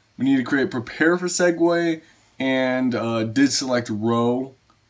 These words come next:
at index path. Um, did select row is a U I table view function, and prepare for segue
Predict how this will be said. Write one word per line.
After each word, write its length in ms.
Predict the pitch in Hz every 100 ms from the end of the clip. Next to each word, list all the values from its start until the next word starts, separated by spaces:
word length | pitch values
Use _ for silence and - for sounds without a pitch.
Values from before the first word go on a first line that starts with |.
| _ _
at 360 | 117 117 113 117
index 340 | 117 107 107
path. 600 | - 156 151 151 151 - _ _ _ _
Um, 200 | 120 113
did 120 | 117
select 280 | 120 123 113
row 280 | 120 120 117
is 360 | 110 113 104 -
a 100 | 107
U 320 | 104 104 110
I 80 | 101
table 300 | - 107 98
view 160 | 101
function, 680 | 104 143 156 160 151 147 143
and 180 | - 107
prepare 640 | 113 - 127 123 123 120 113
for 180 | - 110
segue 840 | 104 - 151 151 131 120 110 110